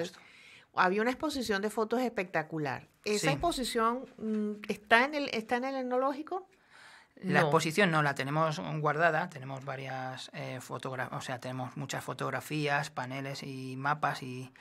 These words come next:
Speaker 1: y lo tenemos guardado. Eh, ahora mismo n-, no está expuesto. Eh, en un futuro sí queremos
Speaker 2: Eso.
Speaker 1: hacer en el aulario, en el anexo del Museo Etnológico, sí queremos montar exposiciones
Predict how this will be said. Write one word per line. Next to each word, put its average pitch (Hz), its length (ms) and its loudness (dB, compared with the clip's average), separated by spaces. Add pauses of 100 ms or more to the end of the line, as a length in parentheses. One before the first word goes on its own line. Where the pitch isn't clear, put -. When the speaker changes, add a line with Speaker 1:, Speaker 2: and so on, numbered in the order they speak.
(380)
Speaker 1:
y 131 60 -8
lo 135 100 -4
tenemos 151 240 0
guardado. 127 340 -2 (200)
Eh, 135 480 -2
ahora 151 200 6
mismo 170 440 2
n-, 143 260 -2 (240)
no 151 140 -2
está 151 180 -2
expuesto. - 400 -8 (880)
Eh, 147 420 6
en 151 100 4
un 170 80 2
futuro 170 480 4
sí 156 160 -2
queremos 160 400 2
Speaker 2:
Eso. 156 80 4
Speaker 1:
hacer 160 500 2
en 143 240 -4
el 135 220 -4
aulario, 143 360 2
en 156 100 0
el 147 100 0
anexo 156 360 -2
del 156 140 0
Museo 160 240 -2
Etnológico, 160 460 0
sí 151 140 -4
queremos 147 280 0
montar 147 300 0
exposiciones 151 680 -4